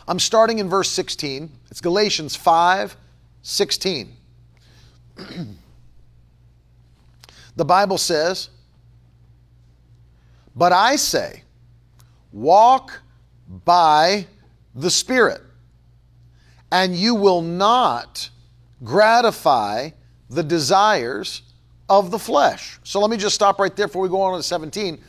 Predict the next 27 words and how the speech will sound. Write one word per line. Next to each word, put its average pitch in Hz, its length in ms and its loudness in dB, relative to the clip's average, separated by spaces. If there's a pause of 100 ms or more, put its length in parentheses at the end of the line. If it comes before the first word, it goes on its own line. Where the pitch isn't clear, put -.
(680)
Um, 175 340 4 (220)
it's 185 180 -2
very 240 320 2
important 180 380 -4
to 151 40 -10
know 151 360 -4 (400)
that 190 180 2
if 156 140 -2
you 240 220 -2
will 220 180 0
choose 220 840 -4 (280)
to - 140 0
walk 202 400 4
by 196 180 2
the 190 100 -6
Spirit, 185 460 -2 (200)
if 151 180 -8
you 190 100 -6
take 269 400 -4
the 240 100 -6
steps - 460 -6
necessary 156 1120 -6 (540)
to 202 100 2
walk 190 340 4
by 160 140 4
the 160 100 -8
Spirit, 196 440 -2